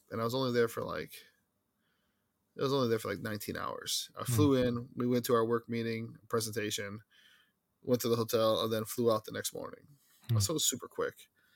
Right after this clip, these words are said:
Speaker 1: But I'd love to go to Boston and actually spend some time there and catch a baseball game at Fenway Park,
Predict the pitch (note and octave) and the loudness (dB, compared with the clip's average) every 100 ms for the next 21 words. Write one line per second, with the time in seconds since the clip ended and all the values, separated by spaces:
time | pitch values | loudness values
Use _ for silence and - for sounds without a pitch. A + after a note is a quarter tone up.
0 | _ _ _ _ C3 D#3 F3 E3 D#3+ D3 | _ _ _ _ 4 6 4 4 4 4
1 | B2 G#2+ A#2 A#2+ G#2+ - A#2 - A2+ A2+ | 2 0 -2 -4 -4 -4 -4 -4 -4 -4
2 | A2+ A2 A2+ A2+ A2+ A#2 A#2+ A2+ A#2+ - | -4 -4 -4 -2 -2 -2 -4 0 0 0
3 | - A2+ A2+ A2 A#2 - _ _ _ _ | -2 -2 -2 -4 -8 -18 _ _ _ _
4 | - B2 - A#2+ A#2 A2+ A2 G#2+ - A#2+ | -2 0 2 0 0 -4 -4 -6 0 0
5 | A2+ G#2+ A2+ G#2+ G#2 | 0 -2 -2 -2 -2